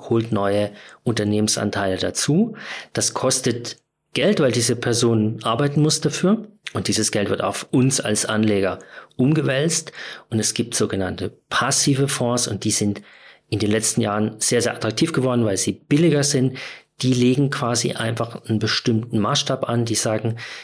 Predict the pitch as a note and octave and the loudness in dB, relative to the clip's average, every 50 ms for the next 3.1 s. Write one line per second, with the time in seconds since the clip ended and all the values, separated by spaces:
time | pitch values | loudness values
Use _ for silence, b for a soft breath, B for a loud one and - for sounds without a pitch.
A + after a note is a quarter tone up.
0 | B B B B2+ B2 - - A2+ A2 A2+ A#2 A#2 A#2 A#2 A#2 - A2 A2 A2 A#2 | B B B 0 2 0 0 0 0 0 2 2 0 0 -2 -4 -2 -2 0 0
1 | - G#2 G#2 G2 G2+ G#2 G2+ F#2+ - G2+ G2+ - - - G3 - - - - - | 0 0 -2 0 0 0 -2 0 0 0 -2 0 0 0 -2 0 0 -2 -4 -4
2 | - B B B B B B B B B B _ _ - B2+ A#2 A#2 A2+ A#2 A#2 | -6 B B B B B B B B B B _ _ -2 0 2 2 0 0 -4
3 | - - | -8 -14